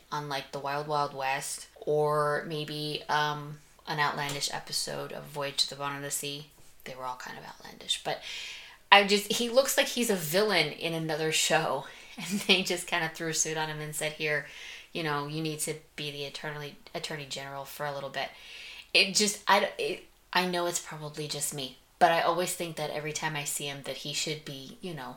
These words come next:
plotting evil and laughing maniacally. Sorry, Morgan White. I do have one issue with this episode,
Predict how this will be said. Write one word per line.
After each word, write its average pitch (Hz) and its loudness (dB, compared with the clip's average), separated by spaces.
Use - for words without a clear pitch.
plotting 160 2
evil 143 -2
and 143 -8
laughing 131 -6
maniacally. 123 -6
Sorry, 220 -2
Morgan 165 -8
White. 165 -8
I 202 0
do 220 6
have 185 0
one 147 -6
issue 151 -4
with 147 -10
this 147 -8
episode, 147 -6